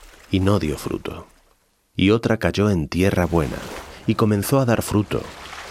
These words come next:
Crecía y se desarrollaba, y producía el treinta por uno,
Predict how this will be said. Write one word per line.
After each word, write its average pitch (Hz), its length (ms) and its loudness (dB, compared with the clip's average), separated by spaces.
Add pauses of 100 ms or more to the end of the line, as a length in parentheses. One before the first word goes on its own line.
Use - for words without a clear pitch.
(140)
Crecía 90 500 4
y 82 80 -2
se 87 120 2
desarrollaba, 73 800 0 (360)
y 101 80 6
producía 98 540 2
el 95 140 2
treinta 98 440 2
por - 160 0
uno, 69 320 -4